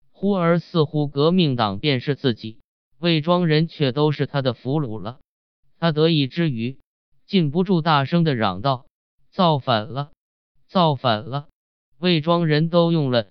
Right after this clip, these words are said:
惊惧的眼光对他看，这一种可怜的眼光，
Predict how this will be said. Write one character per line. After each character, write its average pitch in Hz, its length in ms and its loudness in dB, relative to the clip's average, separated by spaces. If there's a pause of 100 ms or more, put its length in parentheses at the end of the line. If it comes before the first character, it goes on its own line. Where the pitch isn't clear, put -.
(160)
惊 175 260 2
惧 151 160 -2
的 123 140 -2
眼 101 300 -2
光 151 260 0
对 147 160 0
他 135 160 -6
看， 131 240 -8 (580)
这 220 160 2
一 165 140 2
种 170 240 0
可 123 240 -6
怜 135 180 0
的 175 140 0
眼 101 280 -6
光， 143 280 -4